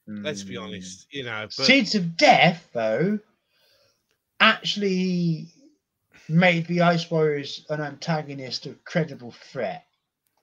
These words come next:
Speaker 2: which was
Speaker 1: Mm.
Speaker 2: the biggest complaint people had about them hissing and waving their pincers inside their spaceship deep in a glacier, is that they weren't exactly doing anybody that much threat.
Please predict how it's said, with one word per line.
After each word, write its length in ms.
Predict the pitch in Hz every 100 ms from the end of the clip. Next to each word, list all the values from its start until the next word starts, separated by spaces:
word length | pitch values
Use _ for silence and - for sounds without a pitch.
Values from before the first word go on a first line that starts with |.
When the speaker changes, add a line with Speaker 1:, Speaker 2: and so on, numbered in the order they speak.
| _ _ _ _ _ -
Speaker 2:
which 260 | 180 156 165
was 100 | 135
Speaker 1:
Mm. 40 |
Speaker 2:
the 40 | 147
biggest 380 | 175 170 175 -
complaint 600 | 170 165 170 151 143 -
people 280 | 151 - 139
had 140 | 139
about 280 | 135 143 135
them 100 | 120
hissing 400 | 123 135 - 135
and 100 | 135
waving 340 | 131 131 127 127
their 360 | 123 123 120 - _ _ _ _
pincers 540 | - 147 - - 127 127
inside 360 | 127 123 120
their 160 | 120 113
spaceship 580 | - 131 117 - 117 -
deep 240 | 123 110
in 80 | 117
a 60 |
glacier, 540 | 113 123 113 - 107 101
is 100 | 107
that 120 | 92
they 80 | 123
weren't 280 | 135 - 110
exactly 340 | 120 123 110
doing 320 | - 117 107
anybody 340 | 110 110 107 104
that 200 | 107 87
much 220 | 92 - -
threat. 360 | 117 90 82